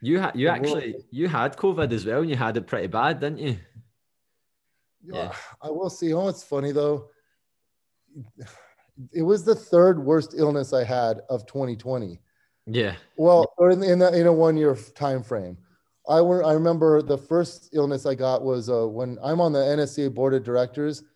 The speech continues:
Speaker 2: and I missed the, the N S C A coaches clinic, uh,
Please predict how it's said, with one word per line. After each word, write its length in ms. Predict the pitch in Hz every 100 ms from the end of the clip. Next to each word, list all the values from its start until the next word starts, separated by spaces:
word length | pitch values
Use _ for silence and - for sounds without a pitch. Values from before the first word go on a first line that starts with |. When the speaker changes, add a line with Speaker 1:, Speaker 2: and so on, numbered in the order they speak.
| _ _ _ _ _
Speaker 2:
and 120 | 135
I 80 | 151
missed 380 | 160 160 170 -
the, 440 | 143 127 123 123 120
the 220 | 127 131
N 100 | 147
S 120 | 139
C 100 | 151
A 100 | 139
coaches 440 | 135 147 156 147 110
clinic, 400 | - 131 117 110 - - _ _ _ _ _ _
uh, 80 | 120